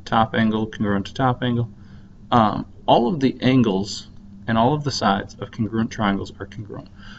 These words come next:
But to prove that triangles are congruent, we wanted to go through and find a way to do it. And that's what these four acronyms do. Uh, S S S, S A S, A S A, and A A S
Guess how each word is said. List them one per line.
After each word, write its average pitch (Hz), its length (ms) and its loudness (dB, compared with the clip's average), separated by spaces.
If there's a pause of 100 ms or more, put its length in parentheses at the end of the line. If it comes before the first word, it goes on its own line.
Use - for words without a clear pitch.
(360)
But 143 360 8
to 123 100 -2
prove 214 400 4
that 139 160 6
triangles 104 400 2
are 98 80 0
congruent, 98 520 -4
we 104 100 -12
wanted 135 320 -2
to 147 60 -6
go 120 220 2
through 107 380 -2
and 101 180 -8
find 107 420 0
a 104 60 -2
way 98 180 -2
to - 120 -6
do 101 160 -4
it. - 100 -8
And 104 140 -4
that's 156 200 0
what - 140 -20
these - 180 0
four 123 280 0
acronyms 98 640 0
do. - 160 -12 (520)
Uh, 95 460 2
S 143 240 2
S 131 240 0
S, 117 340 -4
S - 300 -6
A 113 160 0
S, 101 380 -6 (120)
A 123 200 2
S 117 320 -2
A, 107 340 0 (220)
and 110 180 -2
A 110 400 2
A - 40 -6
S 98 320 -2